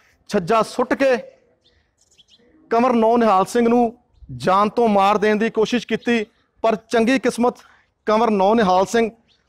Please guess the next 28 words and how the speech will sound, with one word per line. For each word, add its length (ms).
ਬਚ 260
ਗਏ। 200
ਹਾਰ 180
ਕੇ 140
ਡੋਗਰਿਆਂ 440
ਨੇ 80
ਉਹਨੂੰ 160
ਚੁੱਕ 300
ਕੇ 120
ਲੈ 160
ਗਏ 220
ਅਤੇ 120
ਅੰਦਰ 240
ਇੱਕ 160
ਕਮਰੇ 260
ਦੇ 80
ਵਿੱਚ 160
ਲਿਜਾ 240
ਕੇ 160
ਪਾ 260
ਲਿਆ, 260
ਦਰਵਾਜ਼ਾ 380
ਬੰਦ 240
ਕਰ 180
ਦਿੱਤਾ। 360
ਉਸ 180
ਨੂੰ 140
ਉਸਦੇ 360